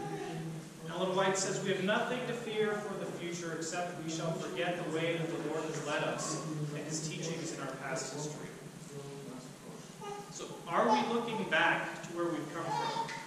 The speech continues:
I think this is interesting because several times in my life I, I've hit questions like, "Have I been doing the right thing?" Like, the path I've taken. But if, if you just record a little bit, which I have, and I look back at how I've been led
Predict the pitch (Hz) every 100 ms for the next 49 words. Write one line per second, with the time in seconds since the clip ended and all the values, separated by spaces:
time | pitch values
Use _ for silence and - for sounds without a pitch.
0 | - - - - - - - 151 185 247
1 | 247 233 202 214 254 254 - 202 190 190
2 | 185 180 165 160 - - - - - 170
3 | 214 214 214 220 220 214 196 180 165 175
4 | - 214 - 170 170 165 170 160 - 190
5 | - 233 285 - 214 165 160 175 160 156
6 | - 214 247 269 247 294 294 277 269 262
7 | 269 330 220 - 165 - - 180 170 180
8 | 180 - 185 180 160 - - - - 269
9 | 277 - 262 262 285 311 311 - - -
10 | - - 415 415 403 - 233 - - 262
11 | - 165 - - 240 277 269 311 - 277
12 | 277 294 262 285 311 214 - 240 214 208
13 | 196 190 160 - - 285 240 214 240 214
14 | 208 233 220 185 190 185 190 190 185 170
15 | 160